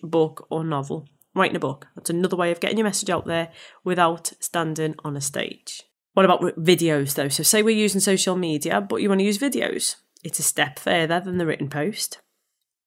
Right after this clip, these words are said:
But those videos are gonna help you to gain more traction, 'cause quite often posts have a better reach and a better open rate, both organically and boosted,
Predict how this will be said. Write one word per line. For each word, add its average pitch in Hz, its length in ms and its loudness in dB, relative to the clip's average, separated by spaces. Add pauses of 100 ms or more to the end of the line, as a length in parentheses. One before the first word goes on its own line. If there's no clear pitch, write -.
(360)
But 196 120 -4
those 180 180 4
videos 185 360 0
are 180 40 -4
gonna 175 140 -2
help 170 200 -2
you - 40 -14
to - 60 -6
gain 185 220 -2
more 180 180 -4
traction, - 580 -2 (460)
'cause 180 280 2 (180)
quite 196 340 2
often 196 520 0
posts 175 360 0
have 165 140 -4
a 170 60 2
better 165 320 0
reach 170 420 -4
and 190 80 0
a 175 40 -2
better - 360 -2
open 156 480 -2
rate, 180 400 -2 (220)
both 185 180 2
organically 175 540 0
and 170 240 0
boosted, - 640 -2